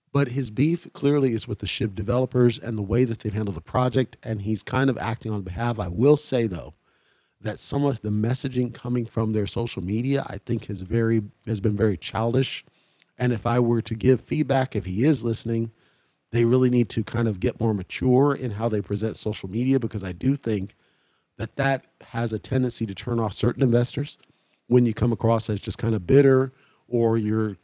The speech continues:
stating it as a childish attack, as opposed to just putting the message. I was a SHIB investor, or maybe still am. I've not been satisfied with the price movement.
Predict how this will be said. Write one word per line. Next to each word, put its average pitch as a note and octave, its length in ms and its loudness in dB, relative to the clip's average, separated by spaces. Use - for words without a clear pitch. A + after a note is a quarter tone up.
stating A#2+ 420 2
it A2 80 2
as F#2+ 80 -4
a F#2 60 -6
childish A2 400 -2
attack, A#2+ 500 -4
as G#2+ 160 -2
opposed D3 460 2
to D#2+ 180 -4
just - 220 -2
putting C#3+ 160 4
the C#3+ 60 6
message. - 460 0
I A#2 200 2
was B2 180 2
a B2+ 40 2
SHIB B2 280 0
investor, A#2+ 480 0
or A2+ 240 -2
maybe A2+ 220 0
still G#2+ 340 -6
am. C#3 400 0
I've F#2 240 -6
not B2+ 220 -2
been C3+ 160 -2
satisfied A2+ 520 -2
with G2+ 120 -6
the - 80 -14
price F2+ 260 -12
movement. C3 460 4